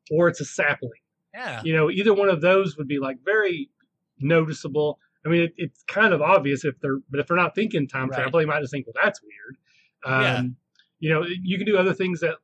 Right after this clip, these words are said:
Speaker 1: depends on how long they were in the building. Like, they were on this adventure for, like, a week.
Speaker 2: Mm-hmm.
Speaker 1: You could do a couple things where, you know, maybe there's just something moved. There, w-, the, the, the inn was on this side of the street, but now it's on this side of the street. Did something happen in the week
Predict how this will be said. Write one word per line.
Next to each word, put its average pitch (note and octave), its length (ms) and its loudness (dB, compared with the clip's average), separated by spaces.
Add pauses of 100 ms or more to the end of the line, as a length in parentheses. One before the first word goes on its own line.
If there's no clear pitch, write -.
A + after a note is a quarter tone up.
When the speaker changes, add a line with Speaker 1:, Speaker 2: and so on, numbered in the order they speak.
(140)
Speaker 1:
depends G3 240 4
on B3+ 100 4
how G3+ 180 4
long F3+ 240 0
they E3+ 100 2
were D#3 120 0
in D3 80 -4
the C#3 60 -4
building. D3 260 -2
Like, - 160 -8
they G#3+ 100 0
were F#3+ 320 -2 (100)
on E3 80 0
this E3 160 -2
adventure C#3+ 500 -4
for, D3 140 -8
like, C3+ 160 -6
a C#3+ 60 -2
week. D#3 380 -4 (720)
Speaker 2:
Mm-hmm. B2+ 240 -14
Speaker 1:
You F#3+ 160 0
could G#3 140 0
do F#3 140 4
a E3 60 0
couple F3+ 360 0
things D#3+ 560 -4
where, D3 420 0 (300)
you D#3+ 100 -2
know, D#3 140 0
maybe E3+ 240 2
there's E3 180 -2
just - 160 -8
something C#3 540 -2 (100)
moved. D#3 520 0 (420)
There, D3 180 0
w-, E3 100 -8
the, D3 140 0
the, C3 180 -6 (140)
the D3 240 -4
inn G3+ 160 2
was F#3 220 6
on E3 120 2
this F3 140 -2
side F3 140 -2
of D3+ 80 -4
the C3+ 80 -8
street, D#3 300 -8
but C3+ 60 -8
now D3+ 160 0
it's C3+ 120 -2
on C#3 160 -4
this F#3 160 -4
side C#3 160 -4
of B2 80 -10
the - 40 -20
street. C3 360 -8 (440)
Did F#3+ 240 4
something F3 440 0
happen D#3 400 0
in D3 100 -2
the C#3 100 -2
week G3 420 0